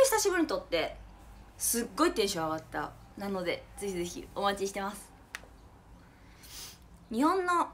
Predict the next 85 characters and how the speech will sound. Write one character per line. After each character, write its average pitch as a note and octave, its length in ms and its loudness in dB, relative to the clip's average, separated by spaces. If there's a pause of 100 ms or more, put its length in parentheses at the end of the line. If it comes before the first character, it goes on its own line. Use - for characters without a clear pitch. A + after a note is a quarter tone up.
日 C4+ 80 6
本 F#4+ 160 4
に C#4+ 80 2
も G3 80 0
バ G3 160 2
カ C4 160 4
ン G3+ 60 0
ス。 - 180 -6 (540)
バ - 80 6
カ D5+ 160 6
ン - 20 -4
ス A#3+ 80 -4
ね。 G#3+ 220 2
ま - 60 -8
あ、 - 20 -10
確 - 200 -4
か G3 120 -2
に F3 100 -4
必 - 200 -6
要。 F3 140 0 (920)
え A3+ 140 -4
ー A3+ 60 -4
と、 G#3 260 2
タ G#3 140 -4
ラ D4 100 8
レ E4+ 140 2
バ E4 120 6
な E4 100 4
っ D#4+ 60 -6
ち - 60 -8
ゃ A3 60 -2
う - 20 0
ん F#3 40 -6
だ F#3 80 -6
け - 100 -8
ど、 D#3+ 260 -4
タ G#3+ 100 -8
ラ C4+ 140 2
レ D#4 100 2
バ？ D4+ 240 4 (460)
で、 A#3 80 -10
昨 C4+ 240 -2
年 F#4+ 140 0
み G4 80 -6
た D4 100 2
い C4+ 60 4
に B3 80 0
普 C4 80 0
通 D4 160 -4
だ D#4 80 4
っ D#4 60 -8
た G#3+ 100 0
ら G3 100 2
競 C4+ 180 0
輪 C4+ 140 0
お B3 80 2
休 C4+ 160 0
み C4+ 100 2
の C4+ 80 2
時 C4+ 120 -4
に G3+ 80 -4
ち F#3 60 -4
ょ - 20 -4
こ G3+ 100 -4
ち G3+ 60 -6
ょ G#3 60 -6
こ F#3+ 80 -2
や F3+ 40 0
っ F3+ 60 -6
て - 40 -12
た F3+ 80 -10
ん E3+ 60 -8
だ D#3+ 60 -8
ろ D#3 80 -8
う D#3 40 -10
な E3 100 -8
っ E3+ 40 -10
て。 - 140 -20 (260)
タ G3+ 120 -8
ラ A3+ 120 0
レ C4+ 160 2
バ B3+ 120 4
っ B3+ 100 -4
て - 100 -12
何？ F3 140 -12